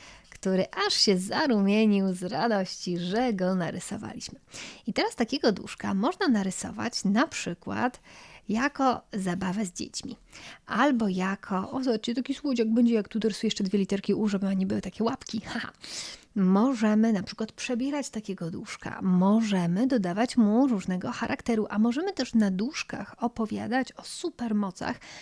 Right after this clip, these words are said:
jakie mają nasze dzieciaki. Na przykład niektóre duszki mogą mieć super słuch i wtedy do duszka dorysowujemy na przykład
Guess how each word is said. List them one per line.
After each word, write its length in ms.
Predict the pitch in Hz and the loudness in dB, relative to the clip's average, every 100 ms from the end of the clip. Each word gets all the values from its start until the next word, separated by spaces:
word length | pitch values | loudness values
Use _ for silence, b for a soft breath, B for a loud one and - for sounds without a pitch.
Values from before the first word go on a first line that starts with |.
| B - | B -6
jakie 300 | 302 - 254 | -6 2 2
mają 280 | 202 214 | 4 4
nasze 340 | 277 220 - 311 | 4 2 0 0
dzieciaki. 460 | 359 214 214 226 B B B - | 2 0 -2 -4 B B B -12
Na 60 | |
przykład 440 | 214 - 233 202 202 | -8 -2 -2 -4 -8
niektóre 420 | 214 - 320 269 | -8 -4 0 0
duszki 460 | - 202 - - 226 | -2 -10 -10 -2 0
mogą 320 | 214 202 233 | 0 0 2
mieć 320 | 208 202 - | 2 0 -6
super 420 | - 370 349 254 | -4 -2 2 0
słuch 460 | - 285 226 - - - | 2 -2 -2 -2 -10 -4
i 120 | 330 | -4
wtedy 440 | - 175 165 214 | -4 -4 0 0
do 200 | 233 277 | 2 0
duszka 360 | 214 170 - 208 | 0 -6 -6 -6
dorysowujemy 880 | 220 294 - 190 190 - 214 208 214 _ _ _ _ 330 | -2 -4 -2 -6 -6 -6 -2 -2 -2 _ _ _ _ -8
na 120 | 381 | -8
przykład 460 | - 170 190 196 | -6 -6 -6 -10